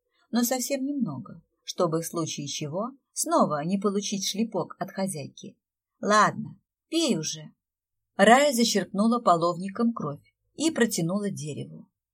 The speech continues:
Второго приглашения не потребовалось. Мохнатая лапа присосалась к половнику и начала с наслаждением поглощать угощение. Внезапно чаша ожила.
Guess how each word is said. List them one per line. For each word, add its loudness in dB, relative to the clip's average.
Второго 6
приглашения 2
не -2
потребовалось. -6
Мохнатая 2
лапа -2
присосалась 0
к -20
половнику -8
и 2
начала 2
с -14
наслаждением 0
поглощать -2
угощение. -8
Внезапно -2
чаша 0
ожила. -6